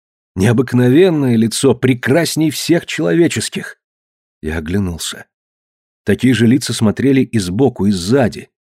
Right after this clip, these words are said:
Нас окружили существа, до того великолепно похожие на людей, что мне захотелось закричать от испуга и восхищения. Да, конечно, туловища их, очень гибкие, были похожи на змеиные,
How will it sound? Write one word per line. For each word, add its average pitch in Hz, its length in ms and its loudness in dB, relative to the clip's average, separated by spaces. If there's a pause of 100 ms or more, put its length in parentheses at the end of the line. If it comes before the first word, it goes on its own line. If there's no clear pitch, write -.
(280)
Нас 131 300 -2
окружили 123 520 0
существа, 123 560 -2
до 123 140 2
того 135 200 0
великолепно 139 680 0
похожие 113 480 0
на 107 80 4
людей, 127 500 2 (380)
что - 180 -2
мне 156 160 4
захотелось 151 480 2
закричать 143 680 0
от 127 180 -6
испуга 147 460 0
и 139 60 6
восхищения. 127 840 0 (760)
Да, 107 240 0
конечно, 95 420 -4
туловища 110 600 -2
их, 127 200 0
очень 95 300 -4
гибкие, 95 560 -4 (260)
были 127 220 4
похожи 123 420 0
на 135 80 4
змеиные, 131 640 2